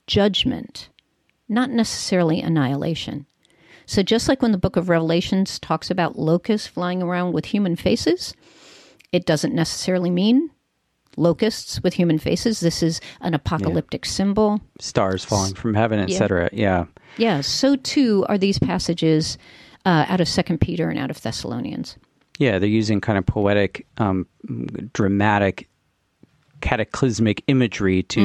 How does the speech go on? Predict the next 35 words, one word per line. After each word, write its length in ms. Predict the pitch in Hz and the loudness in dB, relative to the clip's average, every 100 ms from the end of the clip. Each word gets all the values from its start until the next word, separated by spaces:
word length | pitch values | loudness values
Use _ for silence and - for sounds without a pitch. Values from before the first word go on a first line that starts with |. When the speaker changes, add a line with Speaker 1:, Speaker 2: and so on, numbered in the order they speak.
| 98 | 4
Speaker 1:
Mm-hmm. 120 | 107 | 4
Speaker 2:
make, 360 | 101 104 - 107 | 4 2 -2 -2
uh, 100 | 101 | 0
make 240 | 95 95 | 0 0
a 60 | 95 | -2
dis-, 240 | 98 - | -4 -6
a 200 | - 101 | -6 -6
specific 640 | - - - 104 - - | -4 -6 -4 -6 -6 -6
point. 420 | - 98 87 - - - - - _ - - | -4 -4 -6 -12 -18 -20 -20 -20 _ -14 -6
Speaker 1:
Yeah. 180 | 175 180 - - - | -4 -4 -8 -20 -8
I 120 | - 208 | -2 0
just, 300 | 262 - - | 0 -2 -4
I 80 | 190 | -4
just 260 | 185 220 160 | -2 -4 -4
actually 320 | 175 - 165 | -4 -2 0
had 240 | 170 165 | 0 -2
kind 200 | - 175 | 0 0
of 60 | 165 | 2
a 60 | |
knockdown 640 | 147 147 147 - 160 139 143 | 0 0 0 0 0 2 2
drag 340 | 135 139 143 | 2 2 0
out 240 | 131 - - | -2 -4 -2
on 140 | 170 | 0
a 60 | 156 | 2
radio 440 | 160 160 151 147 | 0 2 0 0
interview 640 | - 170 165 156 143 147 160 | -2 -2 -2 0 2 2 0
yesterday, 640 | 196 220 - 160 139 - - - - 175 | 0 0 2 0 0 -4 -10 -18 -6 -2
uh, 80 | |
the 120 | 165 165 | 0 0
Bob 340 | 190 208 202 165 - | 0 0 0 -6 0
Dutko 520 | 220 - - 165 143 | 0 2 0 2 2
Show 480 | - 135 135 - - | 2 0 0 -2 -2
in 160 | 175 170 | 0 0
Detroit, 440 | 151 - 180 170 | 0 0 0 2
Michigan. 580 | 180 165 - 131 147 | 2 2 0 2 4